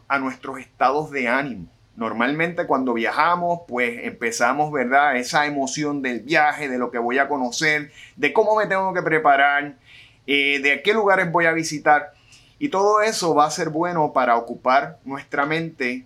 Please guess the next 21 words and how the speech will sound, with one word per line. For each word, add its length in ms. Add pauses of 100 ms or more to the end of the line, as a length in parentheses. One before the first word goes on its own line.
(120)
Y 140
si 140
usted 400 (100)
de 120
alguna 320
manera 400
se 140
encuentra 720
un 200
poco 280
triste, 520
usted 260
se 100
encuentra 800 (440)
de 160
alguna 400
manera, 880
eh, 720
ansioso 800 (640)
al 380 (120)
su 800